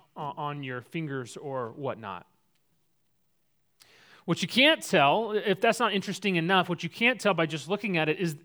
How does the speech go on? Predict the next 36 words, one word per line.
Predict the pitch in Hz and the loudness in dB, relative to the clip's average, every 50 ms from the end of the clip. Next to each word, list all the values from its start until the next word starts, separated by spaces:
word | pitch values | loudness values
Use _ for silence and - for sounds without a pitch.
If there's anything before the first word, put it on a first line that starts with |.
| _ - | _ -12
the, | 170 135 175 180 - | -8 -6 -8 -8 -8
the | - 143 165 | -6 -6 -6
whole | 156 - - 277 277 262 214 | -6 -4 -4 -2 -2 -2 -2
shelf | - - - - 254 247 214 - - | -4 -6 -4 0 2 2 2 0 -2
is | 165 - - | -6 -4 -2
actually | 196 180 180 - - 202 180 170 175 165 160 156 - | 0 -2 -2 -2 -6 -4 -4 -2 -2 -2 -4 -4 -6
modular. | - 160 156 165 165 180 175 139 135 120 98 101 104 110 - | -8 -2 2 4 4 4 2 0 -6 -10 -12 -12 -14 -12 -8
Each | 180 185 185 185 - - - | -8 -6 -6 -8 -10 -14 -16
shelf | - - - 240 220 196 185 175 - - - _ - _ _ - | -14 -6 0 4 4 4 4 2 -2 -10 -20 _ -20 _ _ -4
is | 190 160 139 | -2 -2 0
its | 165 160 - - | -2 -4 -6 -6
own | 202 196 190 190 180 | -4 -2 -2 -2 -2
unit. | 165 151 170 220 220 165 139 139 - | -2 -2 -2 0 0 0 0 -2 -2
You | 170 156 160 | -4 -6 -4
could | 143 170 147 - - - - _ _ | -2 -2 -4 -4 -10 -20 -20 _ _
take | - - 220 214 214 - - - _ _ _ _ - | 2 4 4 4 4 -2 -14 -20 _ _ _ _ -8
the | 151 | -8
top | - - - - - - | -2 4 6 8 8 8
off, | - - 165 143 135 156 180 - 180 | 6 4 4 6 6 6 4 2 -2
the | 175 | -8
top | - - 196 190 190 190 202 | 0 4 6 6 6 6 2
and | 185 170 | -2 -2
the | 156 | -2
bottom, | 135 - 175 180 185 175 165 160 175 185 190 190 | 0 2 6 6 6 6 4 0 -2 -4 -8 -6
the | 196 175 151 | -6 -4 -2
legs | 151 170 190 196 180 170 170 165 143 | 2 4 4 6 6 4 2 0 -2
are | 165 147 143 139 135 - _ - | -2 0 0 0 -2 -4 _ -6
their | 156 156 151 151 | -4 -2 0 0
own | 147 147 147 147 151 | -2 -2 -6 -8 -10
units | 147 151 151 143 143 - - | -8 -6 -6 -6 -6 -6 -8
as | 151 131 - 156 | -10 -8 -2 2
well. | 185 185 175 160 | 4 4 4 4
And | 160 156 | 2 -2
so | - 180 | -4 -4
you | 170 151 156 180 185 | -4 -2 -2 -4 -2
can | - 190 175 | -2 -2 -4